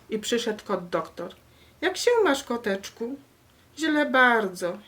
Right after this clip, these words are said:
I łapkę wyciągnął do niego. Wziął za puls pan doktor poważnie chorego i dziwy mu prawi.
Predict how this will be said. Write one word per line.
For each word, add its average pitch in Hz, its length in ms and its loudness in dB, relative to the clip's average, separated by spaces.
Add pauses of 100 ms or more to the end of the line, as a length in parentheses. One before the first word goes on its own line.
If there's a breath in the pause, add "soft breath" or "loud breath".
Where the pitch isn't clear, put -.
(140)
I 247 80 -2
łapkę 220 420 2
wyciągnął 214 640 0
do 202 140 -2
niego. 196 460 -2 (720 soft breath)
Wziął 220 220 4
za 254 140 2
puls 320 280 -2
pan 214 240 -2
doktor 214 380 -2
poważnie 196 480 -2
chorego 202 600 0
i 180 100 -10
dziwy 185 320 0
mu 165 140 -6
prawi. 160 440 -6